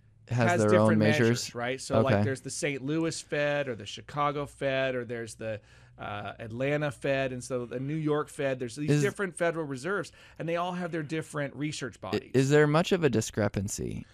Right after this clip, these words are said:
Speaker 1: in their numbers? That's what I'm
Speaker 2: So,
Speaker 1: kinda curious
Speaker 2: not
Speaker 1: about.
Speaker 2: necessarily,
Speaker 1: Okay.
Speaker 2: right? Uh, but
Speaker 1: So they're
Speaker 2: there's
Speaker 1: all kinda on the same page,
Speaker 2: Yeah.
Speaker 1: relatively?
Speaker 2: Not, no, not,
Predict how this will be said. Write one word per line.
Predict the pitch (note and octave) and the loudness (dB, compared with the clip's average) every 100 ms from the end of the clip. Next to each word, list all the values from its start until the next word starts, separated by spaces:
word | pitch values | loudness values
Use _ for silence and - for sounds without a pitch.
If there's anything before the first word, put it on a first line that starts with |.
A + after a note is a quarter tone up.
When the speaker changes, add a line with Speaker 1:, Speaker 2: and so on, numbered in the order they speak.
| - | 2
Speaker 1:
in | B2 | 4
their | A#2 G#2+ | 6 6
numbers? | G#2+ G2+ D2 G#1 - - | 4 2 0 -4 -8 -4
That's | A#2 - - - | -2 -4 -10 -2
what | - - | 4 6
I'm | - | 6
Speaker 2:
So, | C5+ | 4
Speaker 1:
kinda | - - | -2 -4
curious | - F2+ C#2 F3+ | -4 -4 -2 -2
Speaker 2:
not | A3+ - C4+ | 0 -2 -4
Speaker 1:
about. | G3 | -6
Speaker 2:
necessarily, | G#3 - F3 - F#3 F3 C3 - - - | -6 -6 -10 -4 -2 0 -2 -6 -8 2
Speaker 1:
Okay. | A#2 A2+ | 4 4
Speaker 2:
right? | D#3+ F3 - _ - | 2 -2 -12 _ -8
Uh, | D3+ C#3+ C3+ - _ | -2 -2 -2 -8 _
but | - | 2
Speaker 1:
So | F#3+ | 8
they're | C#3+ D3 | 12 12
Speaker 2:
there's | |
Speaker 1:
all | D3+ D3+ | 12 10
kinda | D3+ C3 | 6 6
on | A#2+ | 6
the | A2 | 4
same | A2+ G#2+ | 2 2
page, | G#2+ G#2+ - | 4 4 2
Speaker 2:
Yeah. | - | 4
Speaker 1:
relatively? | A#2+ A#2 A2+ A2+ A2 A2+ A#2+ _ - | 6 8 6 2 2 0 -2 _ -8
Speaker 2:
Not, | C#4 C#4+ C#4+ | -6 -4 -4
no, | G3+ A3+ B3 | -2 -2 -2
not, | G#3+ A3 | -2 -4